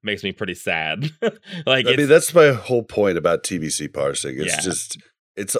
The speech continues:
Speaker 2: a little bit silly.
Speaker 1: This is an easy fix, though, so I'm hoping Blizzard does that. But yeah, I mean, you can, yeah, the actual parse numbers, it's whatever, but you can still pump, and all this content is easy. But, uh, everything got nerfed quite a bit, but we still had a, a really <laughs> struggle bus raid week.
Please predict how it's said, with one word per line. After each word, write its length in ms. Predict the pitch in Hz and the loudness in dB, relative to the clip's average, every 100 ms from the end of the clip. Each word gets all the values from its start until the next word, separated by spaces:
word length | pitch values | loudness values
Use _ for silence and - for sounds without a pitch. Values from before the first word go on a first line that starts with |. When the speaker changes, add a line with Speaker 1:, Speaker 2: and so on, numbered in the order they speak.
| - | 2
Speaker 2:
a 80 | |
little 300 | 110 107 117 | 2 4 2
bit 180 | 104 104 | 2 -2
silly. 320 | - 76 65 | -2 -2 2
Speaker 1:
This 140 | 202 214 | 2 2
is 100 | 196 | 2
an 80 | 190 | 2
easy 260 | 180 156 | 2 2
fix, 320 | 139 117 92 - | 0 0 -2 -6
though, 200 | 85 67 | -8 -4
so 160 | 101 | -2
I'm 120 | 95 | 0
hoping 380 | 104 131 135 120 | 0 -2 -2 -2
Blizzard 260 | 107 107 98 | -2 -4 -2
does 180 | 101 92 | -4 0
that. 200 | 98 98 | 0 2
But 220 | 131 127 | 2 4
yeah, 240 | 160 143 | 2 2
I 60 | 147 | 2
mean, 140 | 156 | -2
you 80 | 202 | -2
can, 220 | 202 135 - _ _ _ | -2 -4 -8 _ _ _
yeah, 160 | - - | -12 -2
the 220 | 131 170 | 2 4
actual 240 | 196 180 | 2 0
parse 340 | - 110 98 95 | -2 -2 -2 -4
numbers, 280 | 98 92 | -4 -4
it's 280 | 92 - 110 | -6 -6 -6
whatever, 380 | 92 82 80 82 | -4 -4 -4 -4
but 120 | 90 | -2
you 80 | 104 | -2
can 120 | 110 | -2
still 220 | 92 95 87 | -4 -4 -6
pump, 300 | - 82 - | -8 -8 -2
and 100 | 113 | 0
all 100 | 101 | 0
this 120 | 85 | -4
content 360 | 85 80 82 | -8 -6 -8
is 160 | 82 85 | -8 -6
easy. 300 | 87 85 90 | -6 -4 -4
But, 260 | 107 127 - - _ - | 2 2 2 -10 _ 0
uh, 220 | 120 120 | 4 4
everything 400 | - 208 220 202 | 4 4 6 4
got 200 | 180 175 | 4 4
nerfed 240 | 135 135 - | 4 2 4
quite 140 | 135 | 2
a 40 | 120 | 4
bit, 280 | 107 110 104 | 4 4 4
but 140 | 98 | 0
we 160 | 101 117 | 0 -2
still 260 | - 113 | 2 2
had 260 | 107 98 98 | 4 4 4
a, 280 | 87 82 90 | 2 0 -4
a 40 | |
really 340 | 90 107 107 120 | -2 0 0 -4
<laughs> 0 | |
struggle 560 | - - - 127 131 | -8 -4 0 2 2
bus 360 | 107 127 117 - | 0 -4 -4 -4
raid 240 | 117 113 | -2 -2
week. 280 | 107 110 - | 0 -2 -4